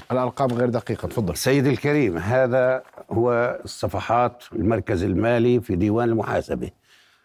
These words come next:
Speaker 2: ديوان المحاسبة ب-، بيتناول المركز المالي اللي بصدر عن الجهات الرسمية، عن وزارة المالية وبعلق عليه،
Speaker 1: مم.
Speaker 2: مش هو اللي بيصدره.
Speaker 1: مم.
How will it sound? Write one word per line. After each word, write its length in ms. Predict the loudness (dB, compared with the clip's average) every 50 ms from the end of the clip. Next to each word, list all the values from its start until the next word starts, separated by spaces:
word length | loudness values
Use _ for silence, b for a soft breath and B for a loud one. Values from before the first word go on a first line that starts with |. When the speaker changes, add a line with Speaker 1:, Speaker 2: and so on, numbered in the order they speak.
| b -6
Speaker 2:
ديوان 300 | -2 0 2 2 4 4
المحاسبة 720 | 2 2 2 0 0 0 0 0 0 0 2 2 2 0 0
ب-، 340 | -2 -2 -2 -2 0 0 0
بيتناول 600 | 0 -2 -2 0 0 2 2 2 2 2 2 2
المركز 400 | 2 2 0 0 0 0 0 2
المالي 500 | 2 2 2 2 2 2 2 2 2 2
اللي 320 | 2 2 2 0 0 -2 -4 -2
بصدر 380 | 0 0 2 2 2 0 0
عن 300 | 0 0 2 2 2 0 0 -2
الجهات 440 | -2 0 0 0 0 0 0 0 0
الرسمية، 500 | -2 -2 -2 -2 0 0 0 2 2 2
عن 100 | 0 0
وزارة 260 | 0 0 0 0 0 0
المالية 420 | 0 0 2 2 2 2 2 2
وبعلق 500 | 2 2 2 2 2 2 2 0 0 0
عليه، 240 | 2 2 2 2 0 -2 -10 _ _ -6
Speaker 1:
مم. 200 | -4 -2 -2 -2
Speaker 2:
مش 140 | 0 2
هو 140 | 2 4 4
اللي 100 | 4 4
بيصدره. 380 | 2 2 0 0 -2 -4 -4 -6 _ B B B B
Speaker 1:
مم. 100 | -10 -10